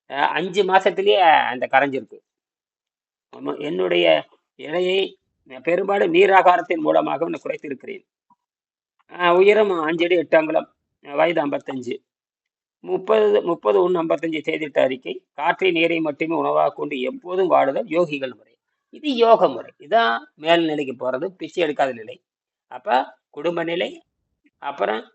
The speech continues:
அகத்தூய்மை நிலை, அதை வானப்பிரஸ்தம்னு சொல்லுவாங்க, தனிமையா இருந்து செய்யறது,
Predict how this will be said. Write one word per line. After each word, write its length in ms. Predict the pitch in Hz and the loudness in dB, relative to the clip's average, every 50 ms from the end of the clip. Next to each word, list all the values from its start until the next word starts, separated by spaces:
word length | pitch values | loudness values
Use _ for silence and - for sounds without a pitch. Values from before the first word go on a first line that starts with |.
| _ _ | _ _
அகத்தூய்மை 640 | 131 127 127 127 143 160 160 - 175 165 160 156 156 | -4 2 2 4 4 2 0 0 -4 -2 -2 -4 -4
நிலை, 260 | 151 165 196 214 214 | -2 -2 -2 0 0
அதை 200 | 156 147 151 156 147 143 135 131 127 127 | -2 0 2 2 4 4 4 4 2 0
வானப்பிரஸ்தம்னு 580 | 120 135 143 156 156 131 143 143 - - 160 156 | 0 -2 -2 -2 -4 -6 -10 -14 -12 -12 -14 -12
சொல்லுவாங்க, 520 | 151 143 127 131 123 127 135 147 - - _ _ _ _ _ _ _ - | -12 -10 -8 -8 -6 -6 -8 -8 -12 -12 _ _ _ _ _ _ _ -12
தனிமையா 200 | 147 143 143 143 | -8 -6 -4 -2
இருந்து 240 | 147 143 139 139 131 | -2 -2 -4 -4 -8
செய்யறது, 440 | - 139 127 127 143 - - - | -8 -8 -8 -6 -6 -8 -10 -12